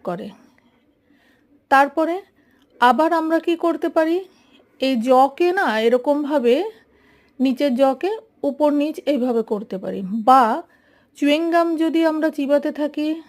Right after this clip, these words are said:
সেটাতেও উপকার পাই। আবার যদি আমরা মুখে কোনো লজেন্স রেখে সেটাকে ভালো করে মুখ নাড়িয়ে চুষে চুষে খাই, সেটাতেও উপকার পাই। যদি স-, কোনো কিছু সম্ভব না হয়, সবাই সবচেয়ে বেস্ট হচ্ছে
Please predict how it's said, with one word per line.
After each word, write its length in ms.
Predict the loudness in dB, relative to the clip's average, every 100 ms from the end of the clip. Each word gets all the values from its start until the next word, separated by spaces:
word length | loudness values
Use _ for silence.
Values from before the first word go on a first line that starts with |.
| _ -20
সেটাতেও 640 | -4 -2 0 0 0 0
উপকার 400 | 0 0 0 0
পাই। 300 | 2 0 0 -10 _ _ _ _ _
আবার 380 | 2 4 4 2
যদি 360 | 0 0 -2 -2
আমরা 600 | -2 -2 2 4 4 2 -4 _ _ _ _ _ _ -2
মুখে 320 | 0 0 -2
কোনো 240 | -2 -2
লজেন্স 460 | 2 2 2 0 -2 -2
রেখে 420 | -4 -2 0 0
সেটাকে 440 | 0 -2 -2 -2 -4
ভালো 500 | -2 0 2 2 0
করে 340 | 0 0 0
মুখ 340 | 0 -2 -2
নাড়িয়ে 520 | 0 2 2 0 -2 -4
চুষে 320 | -6 -4 -4
চুষে 320 | -4 -4 -6
খাই, 240 | -2 -4
সেটাতেও 640 | -2 -6 -6 -4 -2 0 0
উপকার 360 | -2 -4 -2
পাই। 320 | -2 -2 -2 -4 _ _ _ _ _ _ _ -8
যদি 380 | -2 2 4 2
স-, 140 | -2 -2
কোনো 260 | 0 0
কিছু 260 | 0 0 0
সম্ভব 520 | -2 -2 0 0 -2
না 260 | -2 -2 -2
হয়, 400 | -2 2 2 2
সবাই 500 | -2 -2 2 2 0
সবচেয়ে 380 | -2 -2 -2 -2
বেস্ট 440 | 0 0 -2 -2
হচ্ছে 420 | -4 -2 -2 -2